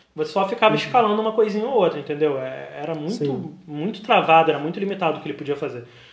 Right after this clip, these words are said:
Speaker 1: Eu tô falando de literalmente você ser um assassino no tempo real, entendeu?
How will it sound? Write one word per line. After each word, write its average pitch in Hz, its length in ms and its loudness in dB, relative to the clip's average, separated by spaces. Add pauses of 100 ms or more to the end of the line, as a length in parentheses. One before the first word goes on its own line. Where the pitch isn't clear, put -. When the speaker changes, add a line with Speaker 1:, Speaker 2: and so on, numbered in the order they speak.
(160)
Speaker 1:
Eu 147 100 -2
tô 165 100 -6
falando 185 280 2
de 196 100 0
literalmente 233 640 2
você 226 260 2
ser 214 140 -2
um 202 80 2
assassino 220 500 -2
no 220 140 -2
tempo 220 280 -4
real, 180 440 2
entendeu? 139 380 -6